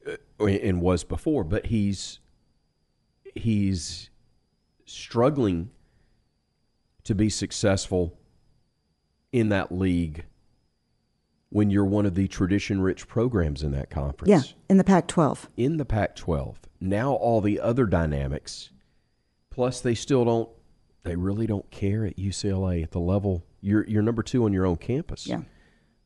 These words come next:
Speaker 1: Uh, basketball is still king, and they can't get that completely
Speaker 2: Yeah.
Speaker 1: right.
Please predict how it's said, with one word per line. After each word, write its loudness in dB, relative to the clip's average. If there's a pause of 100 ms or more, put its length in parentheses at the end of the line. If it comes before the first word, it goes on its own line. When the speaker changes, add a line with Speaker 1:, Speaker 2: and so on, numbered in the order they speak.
Speaker 1:
Uh, -12
basketball -2
is -2
still 0
king, -2
and -2
they 0
can't -2
get -4
that -2
completely -4
Speaker 2:
Yeah. 0
Speaker 1:
right. -4